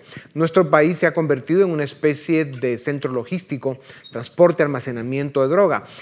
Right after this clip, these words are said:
Esto ha, eh, contribuido a corromper a nuestra sociedad, a nuestras instituciones y sobre todo al sistema de seguridad y de justicia. Al mismo tiempo, las autoridades norteamericanas reconocen que no hay capacidad para combatir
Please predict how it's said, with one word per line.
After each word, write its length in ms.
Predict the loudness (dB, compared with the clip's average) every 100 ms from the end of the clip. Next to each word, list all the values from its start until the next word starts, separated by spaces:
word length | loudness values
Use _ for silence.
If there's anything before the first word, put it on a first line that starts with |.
| -8
Esto 440 | -4 -2 4 6 6
ha, 320 | 2 -2 -4
eh, 300 | -8 -6 -6 -2
contribuido 920 | 0 2 0 2 2 4 4 2 -4 -12
a 100 | -6
corromper 520 | 0 0 0 2 2
a 60 | 2
nuestra 280 | -4 -6 -6
sociedad, 480 | -6 -4 -2 -2 -2
a 40 |
nuestras 300 | -4 -6 -8
instituciones 720 | -10 -10 -6 -2 -2 -2 -8 -20 -20 -10
y 60 | -6
sobre 260 | -2 -2
todo 200 | 2 4
al 120 | 4 0
sistema 380 | -4 -2 0 0
de 80 |
seguridad 480 | -2 -4 -2 -2 0
y 40 | -2
de 80 |
justicia. 600 | -4 -12 -6 -4 -4 -8 -12 -20 -20 -10
Al 140 | -4
mismo 200 | 0 2
tiempo, 340 | 4 2 2 -2
las 180 | 0
autoridades 500 | -2 -2 0 2 0
norteamericanas 800 | 0 -2 -4 -4 -4 -2 -4 -8 -18 -16 -6
reconocen 480 | 0 2 2 0
que 100 | -2
no 260 | -2 0 0
hay 200 | 2 0
capacidad 640 | 0 -4 -4 -4 -2 0
para 200 | 0 -4
combatir 720 | -4 -8 -8 -2 -2 -2 -6